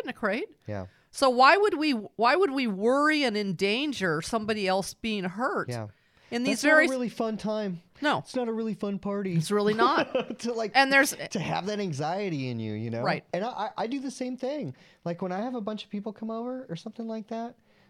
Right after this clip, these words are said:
Speaker 2: Schweepes, Schweepes goes in the master, in the, in, in my, my master bath, which is on the, the opposite side of the house. Nice big beds in there. I turn that fan on. Sometimes I even get a little radio going.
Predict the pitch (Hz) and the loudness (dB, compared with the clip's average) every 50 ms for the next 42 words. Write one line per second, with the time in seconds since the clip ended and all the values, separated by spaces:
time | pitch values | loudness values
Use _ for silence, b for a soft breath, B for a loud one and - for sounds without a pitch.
0 | b _ - - - 214 233 254 269 - - - - - - _ _ _ _ _ | b _ -20 -14 -10 -8 -6 -6 -6 -8 -12 -16 -18 -20 -20 _ _ _ _ _
1 | _ _ _ - - - - 240 277 262 - - 233 220 208 185 185 - 170 170 | _ _ _ -16 -12 -8 -8 -8 -8 -8 -6 -6 -6 -4 -4 -6 -6 -6 -4 -4
2 | 170 160 156 156 156 156 - - 160 156 151 147 - - 143 143 143 - - 135 | -2 -2 -2 -2 -4 -6 -6 -6 -6 -6 -6 -6 -6 -6 -6 -4 -4 -4 -4 -6
3 | 135 127 123 - _ 135 135 135 131 117 - 117 123 131 131 127 - 117 123 123 | -6 -6 -8 -8 _ -8 -6 -6 -6 -8 -8 -6 -4 -4 -4 -4 -4 -6 -6 -4
4 | 120 117 117 113 110 - - 101 95 104 98 95 95 - 117 104 - - 107 110 | -4 -4 -6 -6 -6 -8 -10 -6 -4 -4 -4 -4 -6 -6 -10 -12 -10 -10 -8 -6
5 | 107 104 101 101 95 - - 104 101 104 104 104 117 - - - 123 - - 135 | -6 -4 -4 -6 -8 -10 -12 -12 -8 -6 -6 -6 -6 -8 -10 -16 -20 -14 -10 -10
6 | 139 143 143 147 123 92 - - - - - _ b b b b b b b b | -10 -8 -8 -8 -10 -10 -10 -12 -16 -20 -20 _ b b b b b b b b
7 | _ 107 110 123 123 - - 135 123 127 147 147 160 147 170 170 165 165 165 165 | _ -6 -6 -6 -6 -6 -8 -8 -6 -6 -6 -6 -4 -4 -6 -6 -4 -4 -4 -4
8 | 160 160 160 160 160 151 - _ _ _ _ _ _ - 135 - - 160 147 139 | -4 -4 -4 -4 -6 -8 -10 _ _ _ _ _ _ -10 -10 -8 -6 -6 -4 -4
9 | 131 120 92 - _ - 170 175 175 175 165 165 165 165 165 165 165 160 160 - | -4 -6 -6 -8 _ -6 -6 -4 -4 -4 -4 -4 -4 -4 -4 -4 -4 -6 -6 -8
10 | - 147 - 160 147 143 131 131 127 135 131 131 131 123 123 123 117 113 113 107 | -10 -8 -6 -6 -6 -6 -6 -6 -6 -6 -6 -4 -4 -4 -4 -4 -4 -4 -4 -4
11 | 101 98 107 123 143 151 156 160 165 156 151 151 143 147 143 143 139 143 139 135 | -4 -4 -4 -4 -4 -4 -4 -4 -4 -4 -4 -6 -6 -6 -6 -6 -4 -4 -6 -6
12 | 135 135 135 | -6 -8 -8